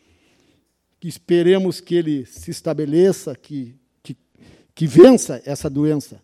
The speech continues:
É que todos nós queremos, embora nós sejamos adversário político, mas nós somos humanitário, nós somos amigo, nós não queremos nunca o mal pra ninguém. Embora aquelas pessoas que desejam o mal,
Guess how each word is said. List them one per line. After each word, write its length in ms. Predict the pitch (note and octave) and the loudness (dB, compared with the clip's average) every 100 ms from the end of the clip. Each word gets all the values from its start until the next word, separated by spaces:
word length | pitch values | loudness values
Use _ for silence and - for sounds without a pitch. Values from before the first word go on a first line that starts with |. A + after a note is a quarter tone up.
| _ - | _ -14
É 80 | D3 | -14
que 120 | - | -8
todos 360 | A3+ B3 F3 | -4 -4 -4
nós 240 | D3 F3+ D3+ | -6 -8 -6
queremos, 420 | D#3 D3 D3 B2 | -6 -6 -6 -8
embora 380 | D3 C#3+ A3+ B3+ | -10 -6 -8 -8
nós 180 | B3 - | -10 -8
sejamos 260 | A3+ G#3+ | -6 -4
adversário 540 | G3+ F3+ G3 - G3 F3 | -6 -4 -4 -2 -4 -4
político, 460 | F3 D#3 D3 - _ _ _ - | -6 -4 -6 -12 _ _ _ -14
mas 140 | D3+ | -12
nós 140 | D#3 | -12
somos 220 | - F3 F3 | -10 -6 -4
humanitário, 720 | F3 F3+ F3 E3 D#3 B2+ G#2 - _ _ _ | -2 -4 -2 -2 -2 -6 -12 -20 _ _ _
nós 180 | C#3 C#3+ | -16 -14
somos 300 | - E3 C#3+ | -10 -10 -6
amigo, 560 | D#3+ D3+ F3 E3 B2+ F#2+ _ _ _ - | -4 0 0 0 -4 -10 _ _ _ -12
nós 200 | D3+ D3+ | -10 -10
não 140 | E3+ | -10
queremos 400 | D#3 D#3+ F3+ E3+ | -4 -2 0 0
nunca 240 | F3 G3 | -2 -2
o 80 | E3+ | 0
mal 240 | D#3 D#3+ D3+ | 2 2 2
pra 140 | D#3 | 0
ninguém. 400 | D3 C3+ C3 C3 | -2 -2 -4 -4
Embora 320 | D3 G3+ C4+ | -4 -8 -8
aquelas 400 | A#3 G#3+ G#3 F3+ | -6 -4 -2 -4
pessoas 420 | - E3 E3 D#3 | -6 -6 -4 -4
que 100 | - | -6
desejam 440 | C#3 D3 C3 C#3+ F3+ | -4 -2 0 2 2
o 60 | |
mal, 280 | E3 F#3 G#3+ | 2 0 -4